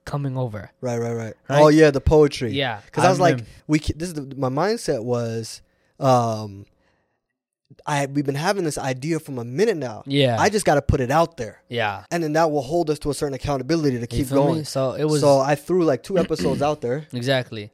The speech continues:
Speaker 2: And then, boom, we
Speaker 1: And
Speaker 2: linked up.
Speaker 1: it was mainly about that. We did that. Start having a little bit of more guests, you know what I'm saying? And I appreciate all the guests that came. Wallah, I
Speaker 2: Facts.
Speaker 1: would love to have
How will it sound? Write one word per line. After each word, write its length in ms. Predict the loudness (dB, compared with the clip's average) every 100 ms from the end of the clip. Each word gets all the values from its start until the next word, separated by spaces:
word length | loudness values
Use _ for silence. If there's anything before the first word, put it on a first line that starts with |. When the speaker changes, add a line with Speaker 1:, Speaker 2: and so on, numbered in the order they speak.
| -10
Speaker 2:
And 160 | -6
then, 140 | -4 -2
boom, 240 | 0 0
we 80 | 0
Speaker 1:
And 80 | -2
Speaker 2:
linked 220 | -4 -6
up. 180 | -8 -6
Speaker 1:
it 60 |
was 180 | -6 -4
mainly 440 | -4 0 0 0 -2
about 320 | 0 -2 0
that. 260 | -2 -2
We 140 | -6 -10
did 280 | -8 -10 -6
that. 380 | -6 -6 -8 _ _ _ _ _ _ _ _ _ _ _ _ _ _ _ _ _ _ _
Start 360 | -16 -6 -4 -2
having 320 | -2 -4 -4
a 20 |
little 240 | -2 -2 -2
bit 120 | -6
of 60 | -4
more 200 | -4 -4
guests, 480 | -2 -2 -2 -6
you 60 | -10
know 80 | -8
what 40 |
I'm 60 | -6
saying? 260 | -6 -6
And 100 | -6
I 80 | -8
appreciate 460 | -8 -6 -8 -6 -8
all 160 | -6 -6
the 120 | -8
guests 220 | -10 -10
that 200 | -14 -12
came. 320 | -10 -10 -8
Wallah, 180 | -6 -4
I 120 | -4
Speaker 2:
Facts. 100 | -4
Speaker 1:
would 100 | -4
love 220 | -4 -4
to 80 | -4
have 120 | -8